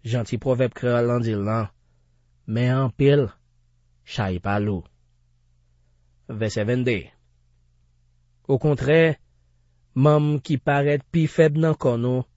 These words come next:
se yo ki pi nesesè. Ato, èske yon bagay osi senp ke tankou fè manje kapab yon don?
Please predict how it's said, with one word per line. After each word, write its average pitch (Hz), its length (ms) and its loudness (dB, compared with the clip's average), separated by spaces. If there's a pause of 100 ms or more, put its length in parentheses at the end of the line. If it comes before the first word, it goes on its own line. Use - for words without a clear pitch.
(580)
se 135 240 -2
yo 104 220 -4 (180)
ki 107 160 -4
pi 104 160 -2
nesesè. 90 460 -8 (2250)
Ato, 135 240 2 (480)
èske 135 340 -4
yon 139 220 0
bagay 143 320 0
osi 131 320 -2
senp 143 420 -4
ke 120 140 -6
tankou 127 320 -6
fè 139 160 0
manje 135 400 -2
kapab 120 400 -6
yon 143 160 -2
don? 190 160 2